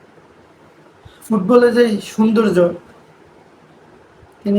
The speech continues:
হলেন সিআর সেভেন। এখন এই মানুষগুলোর সাথে না ট্রল যায় না, এই মানুষগুলোর সাথে ভালোবাসা শব্দটাই যায়,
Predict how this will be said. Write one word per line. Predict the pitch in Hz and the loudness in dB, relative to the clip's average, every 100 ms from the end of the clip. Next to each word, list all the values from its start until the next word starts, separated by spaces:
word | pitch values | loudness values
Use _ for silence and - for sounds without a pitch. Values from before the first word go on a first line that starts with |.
| 208 | 2
হলেন | 202 214 - - - | 2 2 -4 -16 -16
সিআর | - 233 202 - | -4 -2 -2 -4
সেভেন। | 160 156 - _ _ _ _ 208 | -8 -10 -18 _ _ _ _ -4
এখন | 262 285 - - - - | -4 -4 -10 -20 -18 -4
এই | 285 294 | 2 4
মানুষগুলোর | 254 262 233 277 294 - | 4 2 -2 0 0 -2
সাথে | 277 277 294 | -6 0 2
না | 226 - | 0 -2
ট্রল | - 240 247 208 | 2 2 4 2
যায় | 190 170 | 0 0
না, | 151 - - _ _ _ _ _ _ _ _ _ - | -8 -18 -20 _ _ _ _ _ _ _ _ _ 0
এই | 240 240 | 2 4
মানুষগুলোর | 254 214 240 262 247 - | 2 0 0 -2 -2 -2
সাথে | 254 254 262 226 170 | -2 4 4 4 -2
ভালোবাসা | 180 208 240 233 269 240 | -2 0 0 0 -2 -2
শব্দটাই | 190 202 208 202 180 | -4 -2 2 0 0
যায়, | 160 | -8